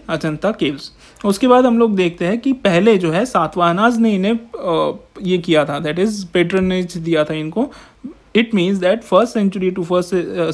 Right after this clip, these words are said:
century A D, सातवाहनाज were present during the formation of अजंता cave। सातवाहनाज के टाइम फॉर्म हुआ था, उसके बाद में ये वकटकास के टाइम आया, that is fourth to seventh century A D। ये तो हुआ अजंता केव्स के बारे में।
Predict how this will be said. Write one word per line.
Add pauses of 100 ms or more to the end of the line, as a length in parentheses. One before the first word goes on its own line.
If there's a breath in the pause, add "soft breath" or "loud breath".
century
A
D, (560 loud breath)
सातवाहनाज
were
present (240)
during
the
formation
of
अजंता
cave।
सातवाहनाज
के
टाइम
फॉर्म
हुआ
था,
उसके
बाद
में
ये
वकटकास
के
टाइम (380)
आया, (300 loud breath)
that
is
fourth
to
seventh
century
A
D। (1700 soft breath)
ये
तो
हुआ
अजंता
केव्स
के
बारे
में।